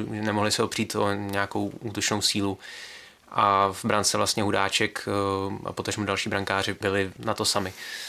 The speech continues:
Vlastně i ve Slovanu Bratislava je málo Slováků, mají tam hodně zahraničních hráčů, takže je to nějaký komplexní problém,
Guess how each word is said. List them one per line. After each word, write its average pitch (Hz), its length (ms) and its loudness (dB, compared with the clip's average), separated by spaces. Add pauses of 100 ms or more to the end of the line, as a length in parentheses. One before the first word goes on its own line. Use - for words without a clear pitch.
(220)
Vlastně 117 280 4
i 113 40 4
ve 107 80 2
Slovanu 110 320 4
Bratislava 104 480 0
je 98 280 2
málo 101 300 6
Slováků, 98 680 0 (280)
mají 104 160 -2
tam 107 120 0
hodně 101 460 2 (120)
zahraničních 101 520 0
hráčů, 101 380 0
takže 101 460 0 (320)
je 110 100 -6
to 101 200 -4 (340)
nějaký 107 340 0
komplexní 107 460 0
problém, 107 460 4